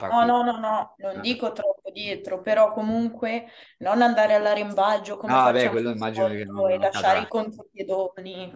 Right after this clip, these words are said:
Speaker 2: No,
Speaker 1: così,
Speaker 2: immagino
Speaker 1: eh.
Speaker 2: che il, il, il pallino del gioco verrà lasciato al Benfica, eh, anche perché per indole ce l'ha, ce l'ha così. Però
Speaker 1: Esatto.
Speaker 2: sicuramente hai le qualità per ripartire. Invece l'altra che è interessante,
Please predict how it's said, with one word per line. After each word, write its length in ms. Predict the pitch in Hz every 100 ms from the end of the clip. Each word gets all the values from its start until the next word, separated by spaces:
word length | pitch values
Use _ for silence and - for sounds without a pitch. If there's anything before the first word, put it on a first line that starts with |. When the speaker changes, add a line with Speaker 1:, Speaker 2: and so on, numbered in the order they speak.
| 190
Speaker 2:
No, 100 | 143
Speaker 1:
così, 0 |
Speaker 2:
immagino 380 | 131 135 151 147
Speaker 1:
eh. 0 |
Speaker 2:
che 100 | 143
il, 80 | 135
il, 440 | 131 127 127 123 120
il 60 |
pallino 220 | - 139 151
del 80 | 143
gioco 240 | 160 160
verrà 120 | 156
lasciato 260 | 151 131 131
al 80 | 123
Benfica, 880 | 123 117 131 120 131 127 131 110 113
eh, 60 |
anche 580 | 107 104 104 98 101 101
perché 220 | 101 107
per 140 | 104 104
indole 300 | 107 110 104
ce 140 | -
l'ha, 160 | 98 95
ce 140 | -
l'ha 100 | 98
così. 340 | 113 98 90 _ _ _ _
Però 220 | - 139 131
Speaker 1:
Esatto. 520 | 131 117 104 98 101
Speaker 2:
sicuramente 680 | 104 104 104 101 104 107 107
hai 380 | 92 95 92 101
le 120 | 101
qualità 300 | 104 98 104
per 140 | 104
ripartire. 520 | 101 98 95 - 95
Invece 260 | 98 160 208
l'altra 420 | 147 165 202 220
che 320 | 180 107 104 104
è 20 |
interessante, 840 | 104 104 104 - 104 104 - 135